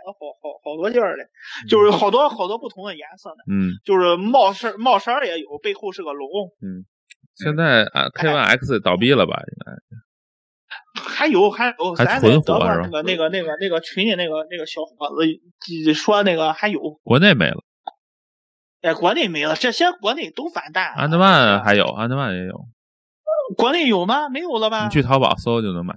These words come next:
Speaker 2: 到，特便宜。
Speaker 1: 哎，没有，淘宝上已经没有
Speaker 2: 有，有，有，有，有。
Speaker 1: 哦。
Speaker 2: 我去年，
Speaker 1: 很少了，
Speaker 2: 我去年还买了。
Speaker 1: 都是太极的外贸了。
Speaker 2: 就，不是，不是鞋，我说是衣服。
Speaker 1: 啊，衣服也都没有了，你现在搜吧，
Speaker 2: 有，有，有。
Speaker 1: 全没了。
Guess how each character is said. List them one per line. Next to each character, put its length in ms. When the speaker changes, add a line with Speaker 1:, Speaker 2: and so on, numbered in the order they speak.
Speaker 2:
到， 200
特 180
便 40
宜。 40
Speaker 1:
哎， 80
没 60
有， 160
淘 180
宝 160
上 160
已 40
经 120
没 80
有 160
Speaker 2:
有， 160
有， 0
有， 160
有， 160
有。 140
Speaker 1:
哦。 80
Speaker 2:
我 160
去 300
年， 160
Speaker 1:
很 80
少 160
了， 260
Speaker 2:
我 100
去 240
年 260
还 120
买 120
了。 60
Speaker 1:
都 20
是 0
太 80
极 20
的 0
外 80
贸 100
了。 60
Speaker 2:
就， 320
不 100
是， 120
不 120
是 80
鞋， 280
我 100
说 160
是 80
衣 200
服。 160
Speaker 1:
啊， 100
衣 220
服 100
也 160
都 160
没 120
有 180
了， 100
你 120
现 140
在 60
搜 120
吧， 60
Speaker 2:
有， 80
有， 80
有。 100
Speaker 1:
全 140
没 140
了。 240